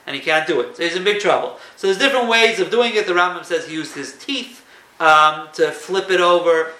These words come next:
or there's others hold that basically what he did was, let's say if you have the, uh, if you have the bowl like this,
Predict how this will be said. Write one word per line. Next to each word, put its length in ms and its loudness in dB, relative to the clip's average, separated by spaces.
or 200 2
there's 180 -6
others 420 0
hold 300 0
that 260 0
basically 380 -4
what 120 0
he 120 -4
did 280 -4
was, 360 -4
let's 160 -8
say 100 -4
if 100 -12
you 100 -8
have 280 -2
the, 240 -6
uh, 300 -4
if 120 -10
you 80 0
have 240 4
the 60 0
bowl 340 4
like 220 0
this, 400 2